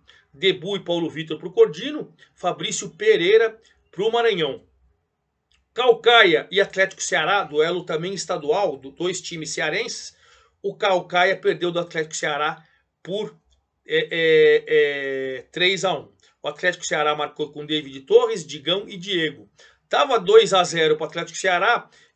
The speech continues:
e o, o, o Jones defendeu um pênalti, evitando que aí que o Calcaia diminuísse.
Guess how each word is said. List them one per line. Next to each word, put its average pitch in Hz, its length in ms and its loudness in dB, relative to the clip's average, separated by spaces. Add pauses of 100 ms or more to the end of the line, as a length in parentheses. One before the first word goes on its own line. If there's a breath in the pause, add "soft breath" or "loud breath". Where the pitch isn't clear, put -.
e 190 160 -6
o, 202 100 -2
o, 156 1160 -2
o 160 60 -6
Jones 180 380 -4
defendeu 190 440 -4
um 226 80 -4
pênalti, 220 440 -6
evitando 180 440 -10
que 156 80 -6
aí 160 140 -2
que 180 120 -12
o 170 240 -4
Calcaia 170 540 -4
diminuísse. 175 580 -12